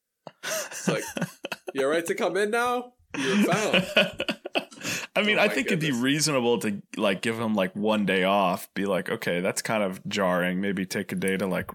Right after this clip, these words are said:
Speaker 2: relax and co-, you know, recover a little bit."
Speaker 1: I think if he was actually kidnapped, I would give the guy at least, like, a week and a half because, like, you gotta
Speaker 2: Yeah.
Speaker 1: recover from that. That's some traumatic stuff.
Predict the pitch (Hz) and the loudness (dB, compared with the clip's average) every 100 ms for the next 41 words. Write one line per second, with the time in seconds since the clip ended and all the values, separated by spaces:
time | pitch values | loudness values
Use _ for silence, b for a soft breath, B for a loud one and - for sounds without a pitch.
0 | - - 104 95 90 92 - 95 90 - | -16 -8 -4 0 -2 -2 -2 -2 -6 -10
1 | _ - 104 107 95 71 - _ _ _ | _ -6 -4 -2 -2 -4 -8 _ _ _
2 | - - - 127 123 104 87 85 67 98 | -10 -4 0 2 2 0 0 -2 -2 -2
3 | 131 _ _ _ - 180 254 240 233 190 | -2 _ _ _ -6 -4 -4 -4 -2 -2
4 | 165 135 147 - 151 127 139 127 127 131 | -2 -4 -6 -4 -4 -4 -4 -4 -6 -6
5 | 131 139 139 120 104 117 110 104 98 107 | -4 -2 -2 -6 -6 -6 -6 -6 -8 -8
6 | - 107 110 107 107 101 104 120 101 104 | -8 -8 -10 -12 -12 -12 -12 -12 -14 -16
7 | _ - 131 127 123 107 135 240 147 123 | _ -14 -10 -8 -8 -4 -2 0 0 -2
8 | - 113 117 110 104 101 95 120 147 127 | -6 -6 -6 -8 -10 -10 -8 -8 -8 -10
9 | 117 107 104 98 - 104 85 | -10 -10 -10 -10 -10 -10 -10